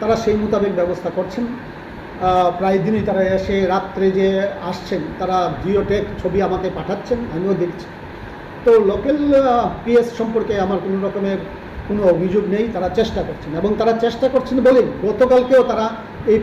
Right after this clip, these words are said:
পেট্রোলিং চলাকালীনই এরকম ঘটনা তারা লক্ষ্য করেছেন,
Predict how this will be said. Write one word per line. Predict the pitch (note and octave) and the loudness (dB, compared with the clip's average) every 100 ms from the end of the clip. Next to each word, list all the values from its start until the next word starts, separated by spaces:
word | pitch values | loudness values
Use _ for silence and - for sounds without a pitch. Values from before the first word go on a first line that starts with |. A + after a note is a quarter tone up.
| G#3+ | 4
পেট্রোলিং | B3 B3 - D4 C#4+ C4 B3 - | 2 2 0 2 4 4 2 -2
চলাকালীনই | A#3+ A#3 B3 B3+ G#3 D#3+ - - - - | 4 6 6 6 4 2 -2 -8 -10 0
এরকম | A3 A3 A3+ G3 F3+ | 4 6 4 4 0
ঘটনা | G3+ A3+ | 0 0
তারা | A3+ G3+ G3 | 0 2 2
লক্ষ্য | F3 - G3 | 2 0 0
করেছেন, | A3+ A#3 C4 | 2 2 0